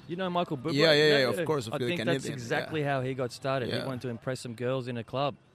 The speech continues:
Speaker 2: Most of the time it's like that. It's like, right now, uh, I'm a vocal coach right now. And when my students want to know, like,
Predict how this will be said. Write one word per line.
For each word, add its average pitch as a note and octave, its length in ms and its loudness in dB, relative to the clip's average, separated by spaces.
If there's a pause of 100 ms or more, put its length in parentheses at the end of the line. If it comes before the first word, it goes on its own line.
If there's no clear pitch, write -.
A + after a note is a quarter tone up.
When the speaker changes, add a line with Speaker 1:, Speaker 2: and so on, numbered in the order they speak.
(140)
Speaker 2:
Most F3 300 6
of A3+ 120 6
the E3+ 100 4
time G3+ 240 8
it's F3+ 120 2
like D3+ 200 6
that. C#3 420 4
It's D3 340 0
like, C3+ 360 2 (720)
right F#3 280 6
now, G#3+ 200 8
uh, D#3 420 6
I'm D3+ 80 8
a D#3+ 80 8
vocal D#3+ 300 6
coach E3 340 0
right C3 200 -2
now. C3 260 -2 (680)
And C#3 560 2
when B2+ 840 -2
my C3 240 -2
students E3+ 440 0
want D#3+ 200 0
to D#3+ 80 -4
know, D#3+ 220 2
like, C3+ 420 2